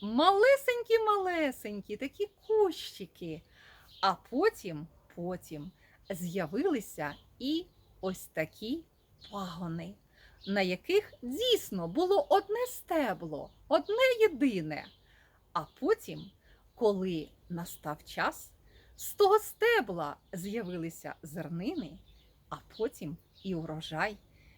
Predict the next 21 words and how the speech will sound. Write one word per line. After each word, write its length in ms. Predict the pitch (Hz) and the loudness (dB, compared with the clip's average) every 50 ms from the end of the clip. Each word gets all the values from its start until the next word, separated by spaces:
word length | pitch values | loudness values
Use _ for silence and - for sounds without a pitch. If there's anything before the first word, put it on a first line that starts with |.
| - - | -14 -4
який 440 | 175 233 226 - - 220 190 - - | 0 0 0 0 -2 -6 -6 -8 -8
потім 480 | - - 214 269 - - - 180 147 143 - - | -6 -2 -2 -2 -2 -2 -6 -8 -8 -8 -12 -16
стали 360 | - - - 170 156 156 165 | -14 -8 -6 -6 -4 -4 -4
називати 720 | 160 160 160 160 175 165 156 190 285 349 - - 254 262 - _ - _ | -6 -6 -6 -6 -6 -4 -2 -2 -2 -4 -4 -8 -10 -10 -12 _ -20 _
хлібом. 840 | - - - - - 185 151 175 170 165 143 135 143 139 135 - 180 - - - - - _ _ - | -16 -14 -14 -12 -12 -12 -10 -8 -8 -8 -8 -8 -8 -10 -10 -12 -16 -18 -20 -20 -20 -20 _ _ -10
Ось 200 | - 381 - - | -10 -10 -10 -10
так. 220 | - - 139 160 - - - - - _ - - - - - - _ - _ | -12 -12 -12 -14 -14 -18 -20 -20 -20 _ -20 -20 -20 -20 -20 -20 _ -10 _
І 100 | - 262 | 0 0
знаймо, 680 | 262 - 240 262 277 320 453 480 359 240 180 156 151 - - _ - | 2 4 6 6 8 8 6 4 2 -2 -4 -6 -8 -10 -12 _ -18
що 260 | - - - - 175 | -16 -14 -12 -8 -6
ми 180 | 160 196 320 415 | -4 -2 -2 -2
з 100 | - - | -2 -4
вами 320 | 180 165 151 151 151 147 - - - - | -8 -8 -6 -8 -8 -12 -16 -20 -18 -16
їмо 560 | 180 143 156 185 190 170 170 196 254 370 392 - - - | -14 -12 -10 -8 -6 -4 -4 -4 -4 -4 -6 -10 -14 -20
справді 840 | - - - - - 330 370 370 359 330 269 208 156 139 143 139 - - - - - | -18 -16 -16 -10 -6 -4 -4 -2 -2 -4 -4 -4 -6 -8 -8 -8 -8 -12 -18 -20 -18
собачий 840 | - - - 180 151 139 143 180 254 - - - - 170 135 - - - | -14 -8 -6 -6 -4 0 4 4 4 4 4 0 -10 -10 -12 -12 -14 -20
хліб. 400 | - - - - 185 165 151 143 - - - - - - - - - | -20 -18 -14 -10 -8 -8 -8 -8 -10 -14 -20 -20 -20 -20 -20 -20 -20
Хліб, 380 | - - - 349 415 480 508 508 - | -12 -2 2 4 4 4 4 2 2
який 360 | 330 370 302 - 330 339 320 | 2 0 2 2 2 2 2
Господь 500 | 262 359 330 - - - 440 440 339 240 | 0 -2 -4 -4 0 2 4 4 2 2
дав 260 | 190 180 160 151 - | -2 -2 -2 -4 -6